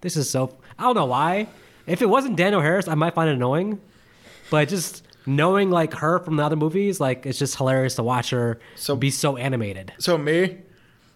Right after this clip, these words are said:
Speaker 2: I probably would've slapped this little girl for pointing that fucking gun at me. <laughs>
Speaker 1: I, not only does he not slap her, but he takes her along with her.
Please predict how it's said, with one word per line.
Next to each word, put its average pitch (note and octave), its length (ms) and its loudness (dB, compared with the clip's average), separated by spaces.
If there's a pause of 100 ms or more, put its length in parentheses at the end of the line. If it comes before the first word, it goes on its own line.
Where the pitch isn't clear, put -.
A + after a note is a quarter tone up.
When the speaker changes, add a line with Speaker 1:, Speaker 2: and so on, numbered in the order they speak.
(1400)
Speaker 2:
I E3 80 0
probably B3 220 2
would've F#3 160 2
slapped A#3 240 0
this F3 100 2
little D#3+ 180 2
girl D3+ 140 2
for C#3+ 140 -6
pointing F3 300 0
that D3+ 180 0
fucking D#3+ 260 -4
gun F3 220 2
at C3 120 -2
me. C#3 140 -2 (680)
<laughs> - 720 -20
Speaker 1:
I, C4 160 2
not G3+ 220 2
only C4 120 4
does A3+ 140 2
he G3 40 0
not G3+ 140 2
slap B3 220 -2
her, F#3 40 0
but D#3+ 100 4
he D#3+ 60 2
takes F#3 220 -2
her G3 60 0
along G3 180 2
with B3 140 0
her. C3+ 120 -6